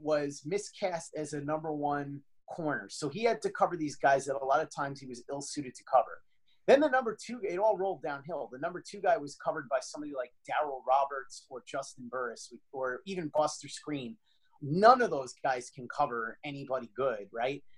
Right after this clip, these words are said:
So then you also had May and Adams, who now had to overcompensate for the fact that the corners weren't any good. And so they were out of position sometimes, or they had to be over-aggressive, so on and so forth.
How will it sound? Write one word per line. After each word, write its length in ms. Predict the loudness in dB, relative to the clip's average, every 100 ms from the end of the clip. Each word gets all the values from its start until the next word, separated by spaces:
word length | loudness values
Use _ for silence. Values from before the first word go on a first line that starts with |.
| -20 -16
So 200 | -6 2
then 260 | 2 2
you 140 | 2 6
also 280 | 6 4 0
had 200 | 0 0
May 240 | -2 -4
and 140 | -4 -6
Adams, 360 | -6 -6 -8
who 100 | -4
now 180 | 0 0
had 160 | 0 -2
to 40 | -4
overcompensate 880 | -4 -8 -2 -2 -2 -6 -8 -8 -8
for 60 | -10
the 80 |
fact 340 | 0 4 4 4
that 180 | 0 0 -2 _ -6
the 60 | -6
corners 760 | -2 2 4 4 0 -4 -14 -12 0
weren't 300 | 2 4 2
any 180 | -2 -4
good. 360 | 0 0 0 -6 _ -4
And 160 | -2
so 460 | 0 4 4 4 -2 -10 _ -8 4
they 200 | 4 6
were 160 | 8
out 160 | 8 8
of 60 | 2
position 460 | -8 -10 -10 -12 -12
sometimes, 500 | -12 -2 -2 -2 -2
or 60 |
they 160 | 0 4
had 140 | 4
to 100 | 2
be 140 | 0 -2
over-aggressive, 720 | -2 -2 -6 0 -2 -2 -10
so 220 | -12 -8 -6
on 80 |
and 100 | -8
so 200 | -6 -6 -6
forth. 180 | -12